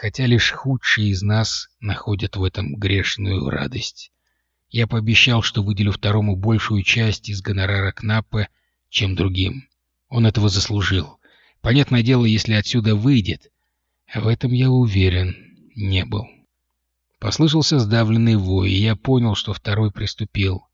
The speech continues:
Кляп хорошо сдерживал крик, но в этом приглушённом горловом вое было столько страдания. Даже не знаю, сталкивался ли когда-либо с подобной мукой.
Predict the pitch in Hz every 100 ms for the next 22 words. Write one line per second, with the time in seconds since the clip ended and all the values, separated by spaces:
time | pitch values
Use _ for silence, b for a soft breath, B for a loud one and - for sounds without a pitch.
0 | _ _ _ _ _ 127 143 - - 131
1 | 127 - 156 113 107 147 107 135 127 -
2 | 131 147 127 - 117 156 151 _ _ _
3 | _ - 104 139 147 131 131 120 127 -
4 | 139 135 131 120 101 _ _ _ _ _
5 | _ _ - 95 113 110 110 117 123 123
6 | 123 139 123 104 110 147 147 127 113 101
7 | 101 135 131 123 110 - - - 160 135
8 | - 113 - 110 110 156 143 107 92 -
9 | _ _ _ - 123 127 120 143 127 156
10 | 135 117 95 b b - 139 139 - 151
11 | 135 131 123 117 107 120 117 123 113 -
12 | 107 98 95 95 98 95 - 110 -